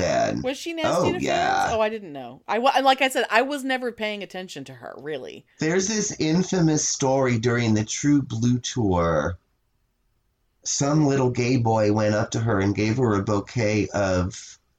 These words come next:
Speaker 1: roses 'cause he got to meet her backstage
Speaker 2: Right.
Speaker 1: somehow. And she sniffed it and threw 'em in the garbage right in front of him.
Speaker 2: Oh my God.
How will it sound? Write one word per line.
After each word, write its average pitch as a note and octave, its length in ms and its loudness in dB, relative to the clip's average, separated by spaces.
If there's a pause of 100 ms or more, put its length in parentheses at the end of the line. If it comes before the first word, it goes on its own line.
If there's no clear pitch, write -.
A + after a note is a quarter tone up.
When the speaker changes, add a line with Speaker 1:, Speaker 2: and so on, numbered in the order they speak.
(320)
Speaker 1:
roses G#2+ 920 0 (400)
'cause G#2+ 160 0
he A2 80 0
got G#2 280 -2
to A2+ 100 -2
meet G2+ 320 0
her F2 240 0
backstage F2 840 -2
Speaker 2:
Right. - 80 -6
Speaker 1:
somehow. D2 800 0 (680)
And B2 500 -2
she B2 220 0
sniffed B2+ 420 0
it C3 140 0
and B2 100 -4
threw A#2 180 2
'em A2 120 4
in G2+ 80 2
the G2+ 80 0
garbage F2+ 420 0
right E2+ 240 -2
in F2 80 -10
front B1 240 -8
of A#1+ 140 -14
him. G1+ 260 -18 (2000)
Speaker 2:
Oh A#4 160 2 (120)
my F#4 80 -4
God. F3 440 -4